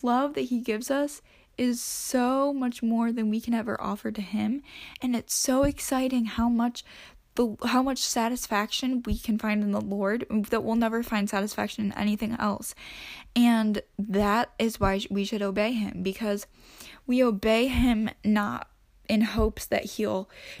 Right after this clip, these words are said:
do something awesome in our future, but we obey him because he already has given us so much. He already has sent his son to die on the cross. And while it be, it's like, "Oh, like, that was, like, such a wa-,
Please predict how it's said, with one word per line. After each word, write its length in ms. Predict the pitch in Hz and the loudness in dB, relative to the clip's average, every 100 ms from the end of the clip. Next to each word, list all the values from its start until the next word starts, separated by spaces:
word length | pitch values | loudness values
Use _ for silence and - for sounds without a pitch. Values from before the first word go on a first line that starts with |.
| - | 0
do 120 | 233 | 0
something 440 | 233 220 214 208 202 | 2 2 0 -2 0
awesome 420 | 196 196 208 208 | 0 0 0 0
in 80 | 202 | 0
our 100 | 202 | -2
future, 500 | 202 196 196 254 269 - - - | -4 -6 -2 -2 -2 -6 -18 -4
but 120 | - | 0
we 180 | 226 233 | 4 4
obey 380 | 214 196 208 208 | 2 2 2 4
him 360 | 240 240 214 202 | 4 2 2 0
because 340 | 214 226 214 | -2 -2 -2
he 140 | 220 | -2
already 320 | - 208 202 214 | 0 0 0 -2
has 340 | 190 202 202 | -2 -2 -2
given 220 | 208 190 | -4 -2
us 120 | 202 | -2
so 80 | - | -4
much. 280 | 208 - - - - - | -6 -8 -14 -16 -20 -10
He 200 | - 233 | -4 0
already 340 | 214 214 247 | 0 0 0
has 140 | 233 214 | -2 -2
sent 180 | 190 | 0
his 160 | 208 202 | 0 0
son 180 | 214 196 | 0 0
to 100 | - | 0
die 120 | 196 | -4
on 60 | 208 | -4
the 80 | |
cross. 540 | 202 196 208 214 240 - - - - | -4 -4 -2 -2 -4 -12 -20 -20 -6
And 300 | 233 226 208 | 0 0 0
while 260 | 208 202 202 | 0 0 -2
it 240 | 214 - | -6 -8
be, 180 | 202 202 - - | -8 -8 -8 -6
it's 260 | 202 - | -6 -4
like, 260 | 208 196 - - | -4 -4 -4 2
"Oh, 280 | 220 208 196 | 4 4 2
like, 340 | 190 185 - - - - | -2 -4 -10 -20 -14 -2
that 200 | 214 196 | 0 2
was, 340 | 196 202 - | 0 -2 -4
like, 160 | 196 208 | -4 -4
such 220 | - 226 | -6 -6
a 40 | 214 | -4
wa-, 140 | - | -4